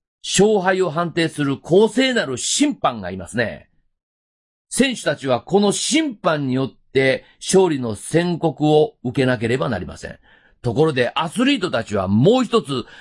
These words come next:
別の審判をも受けなければならないのです。それはドーピング検査という審判です。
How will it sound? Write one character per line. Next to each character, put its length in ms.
別 400
の 140
審 540
判 220
を 160
も 260
受 180
け 40
な 120
け 120
れ 120
ば 140
な 160
ら 100
な 120
い 40
の 100
で 140
す。 220
そ 160
れ 80
は 320
ド 440
ー 20
ピ 240
ン 140
グ 180
検 340
査 160
と 120
い 80
う 120
審 400
判 180
で 120
す。 240